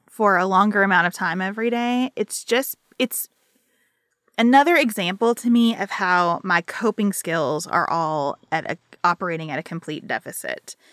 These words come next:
You know, usually the time change does not affect me this much. Now, I do find that everything is affecting me more every year of my life. I don't know if it's because as you get older, you get, like, more settled into your routines and just,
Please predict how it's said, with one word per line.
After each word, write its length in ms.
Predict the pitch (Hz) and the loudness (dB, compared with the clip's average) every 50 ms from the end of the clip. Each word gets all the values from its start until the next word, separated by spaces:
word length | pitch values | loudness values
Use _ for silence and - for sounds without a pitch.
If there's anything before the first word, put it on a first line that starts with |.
| _ _ _ _ - | _ _ _ _ -8
You 100 | 196 190 | -6 -4
know, 260 | 175 170 170 165 - - | -2 -2 -2 -4 -6 -10
usually 580 | - - 269 302 - 349 370 359 359 359 359 339 | -6 -4 -4 -2 0 0 2 2 2 2 0 -2
the 100 | 330 330 | -2 0
time 240 | 269 269 247 240 | 2 4 4 4
change 300 | 247 - 233 220 214 190 | 2 2 2 0 0 0
does 120 | - 190 185 | -2 -4 -2
not 160 | 190 185 175 | -2 -2 -2
affect 280 | 180 - 156 160 - - | -2 -6 -8 -8 -8 -10
me 80 | - | -10
this 200 | - - - - | -10 -10 -10 -8
much. 200 | - - - - | -8 -8 -6 0
Now, 120 | 220 208 226 | 2 4 4
I 100 | 262 285 | 4 4
do 140 | 339 381 | 2 2
find 220 | - - 453 415 302 | 2 2 2 2 2
that 100 | - - - | 2 2 0
everything 400 | 185 175 190 208 214 220 214 208 | 0 0 0 -2 0 2 2 2
is 100 | 196 196 | 2 0
affecting 420 | 196 - 185 175 - - 185 180 | 0 0 -2 -2 -2 -2 -4 -2
me 140 | 175 175 170 | -2 -2 -2
more 360 | 170 170 160 165 160 160 156 - | -2 -2 0 2 2 2 2 2
every 280 | - 180 175 170 160 170 | 0 0 0 0 -2 -2
year 220 | 151 127 151 143 | -2 0 0 0
of 100 | 160 170 | 0 0
my 140 | 180 151 135 | 0 0 2
life. 480 | 151 156 147 180 277 330 - - - _ _ - - - - - - - - - - _ _ _ - - | 2 2 2 2 0 -2 -6 -12 -20 _ _ -20 -20 -20 -20 -20 -20 -20 -20 -20 -20 _ _ _ -6 -2
I 100 | - 302 | 0 2
don't 160 | 359 392 370 | 2 4 4
know 120 | 349 330 339 | 6 6 6
if 100 | 302 - | 4 2
it's 140 | 302 240 - | 0 -2 0
because 380 | - 254 - 262 226 220 208 | -2 0 2 4 2 4 4
as 140 | 214 214 196 | 2 0 0
you 60 | 202 | 0
get 120 | 185 196 180 | 0 2 2
older, 240 | 175 175 170 175 175 | 2 2 2 0 -2
you 140 | 190 175 | -2 -2
get, 240 | 160 170 160 - - | 0 0 -2 -2 0
like, 160 | - 165 170 | -2 -2 0
more 240 | 196 185 180 175 180 | 0 0 2 2 0
settled 340 | - - 202 180 180 185 170 | 2 2 2 2 2 2 0
into 240 | 170 175 175 - 190 | -2 -2 -4 -4 -4
your 180 | 185 175 175 | -2 -2 -2
routines 680 | 160 165 170 175 - - 302 285 269 262 247 240 214 202 | -2 -2 -4 -4 -2 0 4 6 6 8 6 6 4 2
and 220 | 180 175 170 165 - | 0 -2 -4 -6 -4
just, 280 | 165 160 - - - | -6 -6 -6 -6 -10